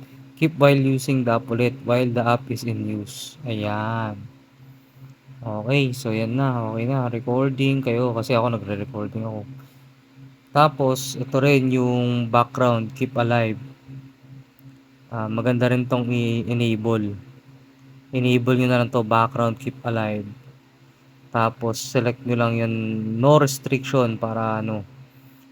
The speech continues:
hindi nire-restrict. Kasi pagka nag-exit kayo sa bmos, minsan nag-force close siya or nag-i-stop siya mag-function. So, magandang no restriction siya.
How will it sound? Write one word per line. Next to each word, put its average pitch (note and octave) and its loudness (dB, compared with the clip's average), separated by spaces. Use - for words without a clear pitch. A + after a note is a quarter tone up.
hindi B2 4
nire-restrict. A#2+ 0
Kasi C#3 6
pagka C3+ 2
nag-exit B2+ 0
kayo C3 4
sa B2+ -2
bmos, B2 -2
minsan B2 2
nag-force - -6
close A#2 -2
siya A#2 4
or G#2+ 0
nag-i-stop A2+ -4
siya A#2 -2
mag-function. A2 -2
So, A2+ -6
magandang A2 -2
no A2+ 0
restriction A2+ -8
siya. G#2+ -10